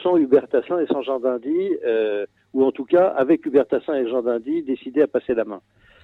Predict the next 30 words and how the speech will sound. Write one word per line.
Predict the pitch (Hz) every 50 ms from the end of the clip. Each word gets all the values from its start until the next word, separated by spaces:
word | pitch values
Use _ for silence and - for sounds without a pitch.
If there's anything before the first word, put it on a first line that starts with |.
| _ _ _ _ _ -
Euh, | - 120 113 110 110 107 - - - - - - - - - - -
les | 131 143
P | - - 151
P, | - - - 165 151
ils | 139 120 131
ont | 127
un | 131 131
peu | - 147
plus | - - 175
de | 175 -
trente | - - 139 - - 135
ans. | 127 151 190 208 _ _ _ _ _ _ _ _ _ _ _ _ _ - - _ - -
Euh, | 123 120 117 113 110 110 107 110 113 120 - - 73 73 - -
ils | - 113 110 147
ont | 147
été | 131 - 143
créés | 127 - - 147 147 143
par | 147 - 117 110
un | 117 110
garçon | 107 123 - - - 127
formidable | - - 143 131 131 131 131 139 135 120
qui | - -
est |
toujours | - - 123 117 127 120
avec | 110 113 113 - -
nous, | 139 131 120
qui | - -
est | 98
Christian | - - 123 - - 127 113
Boer, | 107 104 101 107 127 147 -